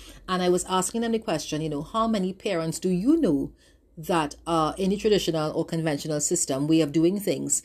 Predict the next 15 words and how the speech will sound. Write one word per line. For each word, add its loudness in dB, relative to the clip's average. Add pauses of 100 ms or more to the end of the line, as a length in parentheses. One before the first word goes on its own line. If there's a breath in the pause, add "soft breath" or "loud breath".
(140)
that -8
even -2
have 0
a -6
vision 2
or 0
a 0
goal 6
for -4
their -2
family? -8 (400 loud breath)
And 0
one 2
of -4
the 0